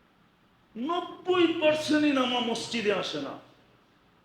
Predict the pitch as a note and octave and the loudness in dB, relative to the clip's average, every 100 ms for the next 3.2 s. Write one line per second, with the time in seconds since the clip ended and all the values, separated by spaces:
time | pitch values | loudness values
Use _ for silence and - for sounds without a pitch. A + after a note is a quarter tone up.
0 | _ _ _ _ _ _ _ _ _ _ | _ _ _ _ _ _ _ _ _ _
1 | _ _ _ _ F3+ G#3+ B3+ D4+ D4+ D#4 | _ _ _ _ -4 0 0 0 -2 -4
2 | D4+ - C4 C4+ D4+ D#4 E4 D#4+ C#4+ B3 | -4 -6 -6 -2 0 2 0 2 2 2
3 | G#3+ | 0